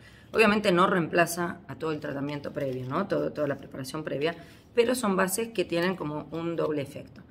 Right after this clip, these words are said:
Bueno, esta es la consistencia de la base. Es como bastante densita, pero no se siente para nada pesada, ¿no? Es, no es líquida, es una base, es como una crema, pero la verdad es que es bastante liviana.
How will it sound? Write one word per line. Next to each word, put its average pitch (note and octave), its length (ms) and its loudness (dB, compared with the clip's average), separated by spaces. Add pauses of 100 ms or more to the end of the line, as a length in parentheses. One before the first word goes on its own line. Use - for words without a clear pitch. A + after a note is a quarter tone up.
(280)
Bueno, D#3 260 -4
esta B3 180 2
es A3+ 40 8
la G3 80 4
consistencia F3 600 -2
de E3 40 2
la F3+ 80 4
base. G3+ 420 0 (1600)
Es D#3+ 100 -14
como D3 260 -8
bastante D#3+ 440 -8
densita, F3+ 640 -6 (400)
pero B3+ 360 8
no G#3+ 200 0
se A3 120 -4
siente G#3+ 760 0
para E3+ 220 -2
nada F#3 280 2
pesada, D3 520 -2
¿no? F#3 320 -6
Es, - 320 -10 (120)
no D#3+ 160 0
es G#3+ 100 2
líquida, A3 500 0
es G#3 160 -6
una E3 120 -6
base, F3 200 -8
es F#3+ 60 -10
como F3 180 -2
una F3+ 180 -2
crema, D3+ 480 -2 (500)
pero D#3+ 160 0
la E3+ 100 4
verdad E3+ 180 0
es - 60 -12
que G#3 100 -10
es G3 60 -6
bastante E3+ 380 -6
liviana. D#3 420 -6